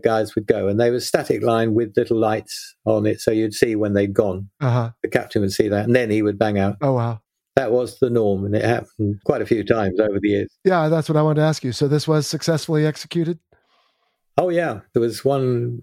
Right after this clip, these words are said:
Speaker 1: very well-known case where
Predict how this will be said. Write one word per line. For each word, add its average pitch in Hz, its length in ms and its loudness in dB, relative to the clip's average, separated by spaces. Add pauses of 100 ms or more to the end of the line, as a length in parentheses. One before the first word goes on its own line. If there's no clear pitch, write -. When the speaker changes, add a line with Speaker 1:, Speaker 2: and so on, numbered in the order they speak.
Speaker 1:
very 117 840 0 (640)
well-known 117 600 2
case 101 500 0
where 110 380 0